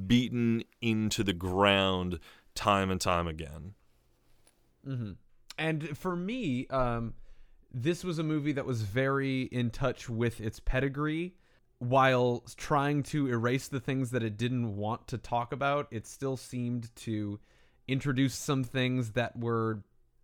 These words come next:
Speaker 2: almost just as inconsistent as the things that it wanted to forget. Uh, and I think that was kind of the most, the most frustrating thing about it.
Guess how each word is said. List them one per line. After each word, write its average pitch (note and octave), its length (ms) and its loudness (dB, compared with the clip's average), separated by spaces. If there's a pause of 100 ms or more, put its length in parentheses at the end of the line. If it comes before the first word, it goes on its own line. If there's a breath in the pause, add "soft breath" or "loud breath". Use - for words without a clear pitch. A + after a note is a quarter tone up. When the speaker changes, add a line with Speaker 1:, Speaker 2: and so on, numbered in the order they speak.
(460)
Speaker 2:
almost F3 320 0
just G3 200 6
as F#3+ 120 -2
inconsistent F#3+ 680 -4
as C3+ 160 0
the C#3+ 120 -6
things D3+ 240 -2
that D#3 100 2
it C#3+ 80 0
wanted D3+ 380 -4
to D#3 420 0
forget. D#3+ 560 -2 (640 soft breath)
Uh, A#2 380 4 (120)
and C#3+ 240 2
I C3 120 2
think C#3+ 380 -4
that D3 260 0
was D#3 180 0
kind D3+ 320 -4
of C#3 140 -2
the C3 80 -2
most, C#3 460 -2
the C#3 80 -2
most D3+ 200 0
frustrating C#3+ 640 0
thing A#2+ 300 -2
about G#2 300 -4
it. - 220 -20